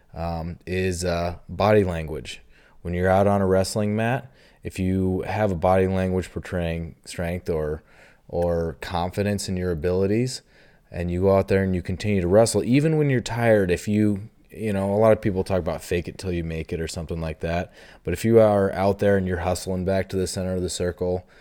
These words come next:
you know, or looking like you're not that tired, not being hands on your knees, you know, sucking air out on the mat, and you just portray to your opponent that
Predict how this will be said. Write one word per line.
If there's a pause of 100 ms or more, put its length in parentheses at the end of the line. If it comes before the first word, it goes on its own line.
(260)
you
know,
or
looking
like
you're
not
that
tired,
not
being
hands
on
your
knees, (420)
you
know, (100)
sucking
air (140)
out
on
the
mat, (540)
and
you
just
portray
to
your
opponent
that